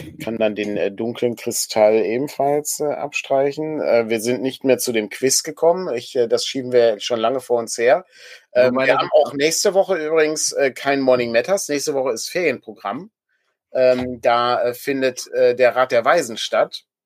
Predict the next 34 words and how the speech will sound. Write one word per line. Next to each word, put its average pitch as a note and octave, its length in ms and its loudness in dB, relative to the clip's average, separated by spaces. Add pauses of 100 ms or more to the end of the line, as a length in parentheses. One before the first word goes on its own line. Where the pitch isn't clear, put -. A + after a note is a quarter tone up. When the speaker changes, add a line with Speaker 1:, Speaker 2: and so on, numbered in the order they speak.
(880)
Speaker 1:
Und B2 220 -10
zwar A#2+ 640 0
wird B2+ 180 -4
sich B2+ 220 -6
darüber A#2 280 2
unterhalten, A#2 440 -2
wie A2 80 -10
man G#2+ 180 -8
ein - 60 -10
Abenteuer B2+ 320 0
designt, G2 400 -2
glaub G2+ 180 -2
ich, F#2+ 80 -12
für A2 80 -12
D G#2+ 100 -14
C G#2 140 -10
C. A#2 380 -6 (680)
Das, A#2+ 280 2
äh, A#2 140 2
freut B2 240 2
mich A#2+ 140 -6
sehr. C#3+ 140 2
Ich - 140 -8
hoffe, E3 120 -2
dass F#3 160 -2
wir D#3+ 80 2
im C3 160 -2
nächsten E3+ 420 2
Jahr D3+ 120 6
dann C#3+ 140 0
tatsächlich B2+ 520 -6
Ferienprogramm G2 640 -6
machen F#2 220 -12
können, A#2+ 360 -8